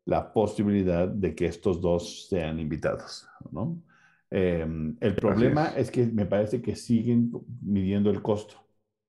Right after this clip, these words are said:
Speaker 1: Lo que, lo que dijo Marco Rubio es como diciendo, "Ah, este va a invitar", ¿no? Cuando no debería de invitarlos. Em, y hay varios artículos, me parece que, en, no me acuerdo si en el Washington Post, en el New York Times, en algún momento es que le-, yo leí,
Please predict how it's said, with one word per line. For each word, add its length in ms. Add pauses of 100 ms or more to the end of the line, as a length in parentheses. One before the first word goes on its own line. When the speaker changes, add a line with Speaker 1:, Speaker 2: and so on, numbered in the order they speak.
(120)
Speaker 1:
Lo 200
que, 320
lo 160
que 120
dijo 220
Marco 320
Rubio 320
es 80
como 200
diciendo, 420
"Ah, 160
este 200
va 100
a 20
invitar", 440
¿no? 220
Cuando 240
no 220
debería 420
de 80
invitarlos. 640 (480)
Em, 360
y 120
hay 100
varios 340
artículos, 520
me 100
parece 480
que, 140
en, 720
no 100
me 60
acuerdo 200
si 60
en 60
el 80
Washington 400
Post, 300
en 100
el 140
New 120
York 140
Times, 240
en 100
algún 160
momento 320
es 80
que 160
le-, 260
yo 140
leí, 400